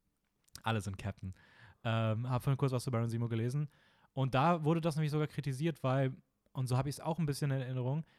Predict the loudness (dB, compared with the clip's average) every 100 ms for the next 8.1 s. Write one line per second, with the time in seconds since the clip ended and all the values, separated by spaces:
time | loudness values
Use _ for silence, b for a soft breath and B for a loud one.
0 | b b b 0 2 4 4 4 4 2
1 | 0 -2 0 2 4 4 4 4 4 4
2 | 0 -4 _ _ _ _ -2 2 4 2
3 | 2 0 2 0 0 -2 2 2 2 0
4 | -4 0 2 4 6 4 2 2 4 6
5 | 8 4 2 0 2 0 0 0 0 0
6 | 0 0 0 2 2 0 b b b b
7 | -2 0 4 4 4 4 4 4 4 2